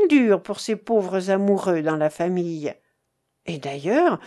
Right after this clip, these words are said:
nous serions des ingrats de ne pas les défendre. Il parle d'ennui. Eh bien, imaginez-vous qu'il y a un mois, à Paris, nous en étions à nous sermonner l'un l'autre pour nous empêcher de faire deux folies.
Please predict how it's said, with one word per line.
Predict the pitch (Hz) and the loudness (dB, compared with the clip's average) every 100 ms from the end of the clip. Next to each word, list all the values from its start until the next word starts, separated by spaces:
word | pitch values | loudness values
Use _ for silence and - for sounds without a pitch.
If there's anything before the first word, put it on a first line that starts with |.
| - - | -18 0
nous | 226 | 0
serions | - 220 196 196 185 | 0 -2 0 2 2
des | 170 151 165 | 0 -2 -2
ingrats | 170 160 226 370 415 | -2 -4 -2 -2 4
de | 349 | 6
ne | 240 | 6
pas | 208 226 | 4 2
les | 214 196 | 2 -2
défendre. | 202 196 190 175 170 - 151 - _ _ _ _ _ _ - | -4 -2 -2 0 -2 -4 -10 -12 _ _ _ _ _ _ 0
Il | 330 | 2
parle | 330 - 392 359 285 | 2 2 6 6 6
d'ennui. | 262 269 240 226 220 208 190 175 _ _ _ - | 6 6 6 4 4 2 -2 -8 _ _ _ -2
Eh | |
bien, | 285 311 320 302 _ _ _ | 4 6 6 2 _ _ _
imaginez-vous | 403 381 370 320 294 285 415 392 | 4 6 6 8 8 6 4 2
qu'il | - 247 | 2 2
y | |
a | 214 | 4
un | 185 190 | 4 4
mois, | 190 170 151 135 - | 4 4 4 2 -2
à | 170 | -6
Paris, | - 269 277 392 415 - - - | 0 -2 2 0 -2 -16 -16 2
nous | 311 285 | 4 6
en | 311 | 8
étions | 302 302 - 349 | 8 4 4 4
à | 262 | 6
nous | 247 | 4
sermonner | 247 - 294 277 294 311 330 | 2 2 4 6 6 8 6
l'un | 220 226 | 6 4
l'autre | 247 339 403 - | 6 4 2 2
pour | 277 | 0
nous | 254 240 | 0 0
empêcher | 254 254 320 370 | -2 0 -2 0
de | 339 | 0
faire | 302 311 285 | 2 2 0
deux | 220 349 | 2 2
folies. | 427 381 339 202 190 | 4 2 2 0 -4